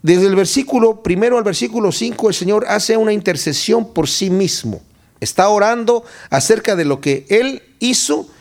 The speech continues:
y de lo que va a suceder con Él. Le dice: "Glorifica a tu Hijo para que también tu Hijo te glorifique". Saben, el Señor siempre que hablaba de glorificar al Padre, hablaba también de someter su vida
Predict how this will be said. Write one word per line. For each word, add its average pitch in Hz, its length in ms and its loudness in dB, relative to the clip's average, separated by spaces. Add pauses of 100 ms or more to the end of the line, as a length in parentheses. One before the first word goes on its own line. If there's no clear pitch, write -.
(120)
y 143 80 -2
de 143 100 2
lo 143 120 2
que 147 100 0
va 170 80 4
a 190 60 0
suceder 165 400 -2
con 123 200 -2
Él. 92 120 -10 (400)
Le 139 120 2
dice: 214 260 2
"Glorifica 180 580 0
a - 80 -4
tu 185 140 0
Hijo 220 320 -4
para 156 220 -2
que 143 100 -2
también 156 360 0
tu 147 180 -2
Hijo 165 200 -4
te 151 120 -8
glorifique". 117 580 -6 (320)
Saben, 208 320 2
el 196 120 -2
Señor 180 300 0
siempre 214 360 -2
que 185 80 -2
hablaba 185 260 0
de 175 80 0
glorificar 139 560 0
al 160 180 -2
Padre, 123 440 -2 (380)
hablaba 175 500 0
también 156 420 -4
de 151 100 -4
someter 123 640 -4
su 151 200 -4
vida 113 300 -4